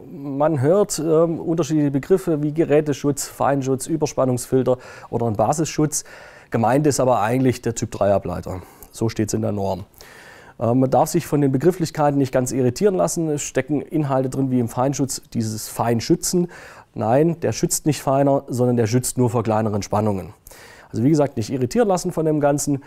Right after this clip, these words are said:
Wir sprechen hier überall von einem Typ drei Ableiter. Und, ähm, wie gesagt, diese Begriffe haben dementsprechend eigentlich die gleiche Bedeutung. Ja,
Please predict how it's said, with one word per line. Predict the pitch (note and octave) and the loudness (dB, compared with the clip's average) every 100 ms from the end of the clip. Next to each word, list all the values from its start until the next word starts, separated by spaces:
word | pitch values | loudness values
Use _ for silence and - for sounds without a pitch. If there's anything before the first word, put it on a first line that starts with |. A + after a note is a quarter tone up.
| - | -8
Wir | B2 | -8
sprechen | - C3 C3+ | -4 -4 -2
hier | A2+ A#2+ | -2 -2
überall | D3 D3 B2 B2+ | 0 0 0 0
von | - | -2
einem | - G#2+ | -2 -4
Typ | - - | -6 -4
drei | F#3 G#3 | 0 0
Ableiter. | E3 D#3 D3+ E3 E3 - - - - - | 0 2 2 2 -2 -8 -20 -20 -20 -14
Und, | - B2+ B2 B2 A2+ | -4 0 0 0 0
ähm, | A#2+ A#2+ - | 0 0 -4
wie | A#2 | -2
gesagt, | A#2+ A2+ A2 - A2+ | 0 0 -2 -4 -2
diese | G#2+ | 0
Begriffe | G#2+ - A#2 A#2 | 0 -2 0 0
haben | G2+ G#2 G#2+ | 0 -2 -2
dementsprechend | G#2+ A2 - G#2 G#2+ - | -2 -2 -2 -4 -4 -8
eigentlich | G2 | -12
die | G#2 | -10
gleiche | D2+ F#2+ G2+ | -10 -10 -10
Bedeutung. | G2+ F2 - - F#2+ _ _ _ _ _ _ _ _ _ _ - _ _ _ _ _ _ - | -12 -14 -14 -20 -20 _ _ _ _ _ _ _ _ _ _ -20 _ _ _ _ _ _ 0
Ja, | D#3+ A2 | 2 2